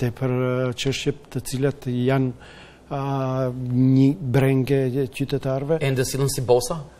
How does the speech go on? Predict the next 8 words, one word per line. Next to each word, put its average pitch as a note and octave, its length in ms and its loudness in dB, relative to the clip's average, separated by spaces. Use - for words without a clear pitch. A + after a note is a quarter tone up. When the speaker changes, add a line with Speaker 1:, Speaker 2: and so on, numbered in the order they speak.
Speaker 1:
A, B2+ 240 -8
një C3+ 320 6
nga, C#3 180 6
nga, B2+ 200 -2
ë, A#2 300 -8
problemet C3 400 0
kryesore C3 600 -2
është - 400 0